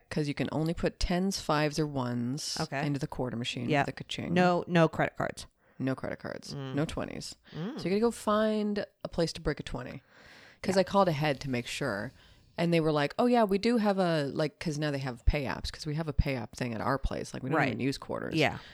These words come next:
Speaker 1: Um, but it's out till Friday. <laughs>
Speaker 2: Oh, perfect.
Speaker 1: So I was like, "Oh, great, great. I'm so glad I called."
Speaker 2: <laughs>
Speaker 1: Um, <laughs>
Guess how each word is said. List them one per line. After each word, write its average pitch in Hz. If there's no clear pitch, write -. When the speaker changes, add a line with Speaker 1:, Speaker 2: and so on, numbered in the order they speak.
Speaker 1:
Um, 127
but 151
it's 139
out 151
till 151
Friday. 127
<laughs> -
Speaker 2:
Oh, 170
perfect. -
Speaker 1:
So -
I -
was 170
like, 170
"Oh, 247
great, 208
great. 185
I'm 151
so 175
glad 151
I -
called." -
Speaker 2:
<laughs> 208
Speaker 1:
Um, 135
<laughs> 175